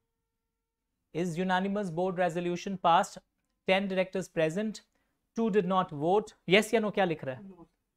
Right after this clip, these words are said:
नो लिख रहे हैं लोग। और बच्चों का देखते हैं, और बच्चे क्या बोल रहे हैं। Is unanimous board resolution passed? अगर आप शेयरहोल्डर्स मीटिंग का नॉलेज याद करोगे, प्लीज देखो, बहुत इंपॉर्टेंट ऑब्जर्वेशन था, क्योंकि मैंने ही सिखाया था। जो वोट नहीं डालते, उन्हें इग्नोर कर दीजिए।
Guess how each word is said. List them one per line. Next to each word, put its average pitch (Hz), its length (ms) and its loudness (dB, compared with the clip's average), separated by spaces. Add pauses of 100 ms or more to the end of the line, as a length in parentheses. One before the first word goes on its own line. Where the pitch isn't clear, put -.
(560)
नो 185 220 2
लिख 214 200 0
रहे 208 120 0
हैं 208 80 0
लोग। 208 400 -2 (640)
और 175 160 2
बच्चों 190 320 -4
का 190 100 -4
देखते 170 300 -8
हैं, 185 80 -2
और 170 100 -2
बच्चे 170 260 -6
क्या 180 180 0
बोल 156 180 -4
रहे 143 180 -6
हैं। 165 80 -4
Is 160 80 -6
unanimous 185 540 -2
board 185 240 -2
resolution 185 640 0
passed? 175 400 0 (2250)
अगर 269 180 6
आप 349 140 6
शेयरहोल्डर्स 254 640 4
मीटिंग 311 280 -2
का 302 80 2
नॉलेज 269 340 2
याद 247 200 2
करोगे, 226 300 4
प्लीज 226 260 -4
देखो, 226 220 4
बहुत 190 240 0
इंपॉर्टेंट 196 420 0
ऑब्जर्वेशन 185 460 -2
था, 175 100 -2
क्योंकि 185 180 -6
मैंने 175 220 -2
ही 214 60 -4
सिखाया 214 340 2
था। - 240 -8 (140)
जो 175 80 6
वोट 247 160 12
नहीं 233 120 6
डालते, 240 280 10
उन्हें 254 200 2
इग्नोर 247 300 6
कर 262 180 6
दीजिए। 170 380 -2